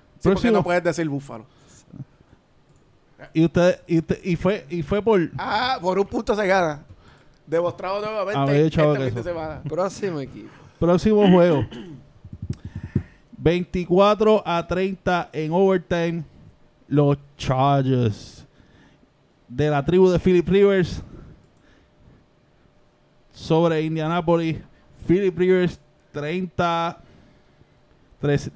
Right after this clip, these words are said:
Speaker 2: tres touchdowns, trescientas treinta y tres yardas. Jacoby Brissett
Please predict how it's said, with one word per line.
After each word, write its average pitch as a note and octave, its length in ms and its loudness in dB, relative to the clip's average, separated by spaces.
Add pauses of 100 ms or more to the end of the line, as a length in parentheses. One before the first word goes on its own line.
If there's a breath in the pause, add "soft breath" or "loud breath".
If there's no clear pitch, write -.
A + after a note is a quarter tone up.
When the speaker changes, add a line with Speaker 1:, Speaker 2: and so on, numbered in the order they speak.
Speaker 2:
tres F#3 260 -2
touchdowns, F3+ 500 0
trescientas D#3 460 -6
treinta E3 320 -4
y D3 60 -4
tres D#3 440 -6 (560 soft breath)
yardas. F3 540 -4 (320)
Jacoby D3+ 380 4
Brissett F3 420 2